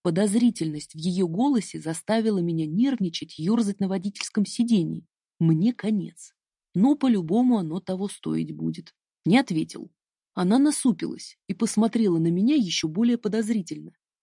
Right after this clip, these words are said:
Мысленно я перекрестился. Перекрестился и свернул к дому,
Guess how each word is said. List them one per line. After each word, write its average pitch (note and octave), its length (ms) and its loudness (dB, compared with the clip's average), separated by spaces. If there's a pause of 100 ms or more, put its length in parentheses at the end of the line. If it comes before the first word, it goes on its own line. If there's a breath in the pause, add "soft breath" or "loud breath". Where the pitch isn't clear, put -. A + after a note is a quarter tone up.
Мысленно D4 480 6
я G3+ 240 4
перекрестился. - 920 -6 (520)
Перекрестился F#3 760 0
и G3 40 -2
свернул A#3 440 2
к A#3 100 0
дому, D#3+ 360 0